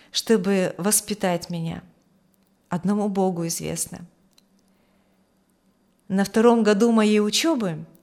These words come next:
ему стало немного легче, так как я уже мог давать уроки слабым ученикам. Каникулы я всегда проводил у него,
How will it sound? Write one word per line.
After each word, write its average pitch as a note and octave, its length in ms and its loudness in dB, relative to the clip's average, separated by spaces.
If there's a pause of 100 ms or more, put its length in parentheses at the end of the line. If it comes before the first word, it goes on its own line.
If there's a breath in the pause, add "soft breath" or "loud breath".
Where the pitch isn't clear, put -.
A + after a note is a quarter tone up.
(440 soft breath)
ему E4 240 2
стало E4+ 320 4
немного A3+ 420 2
легче, E3 560 -4 (760 soft breath)
так A#3 160 4
как B3+ 220 0
я G4+ 320 6
уже G#3 380 2
мог F#4 320 0
давать G#3 560 0
уроки A3 420 0
слабым B3+ 540 2
ученикам. G#3+ 760 -4 (1600 soft breath)
Каникулы F4+ 540 2
я D4 160 2
всегда C4+ 420 6
проводил E3 600 -4
у F#3 80 -2
него, D#3+ 400 -4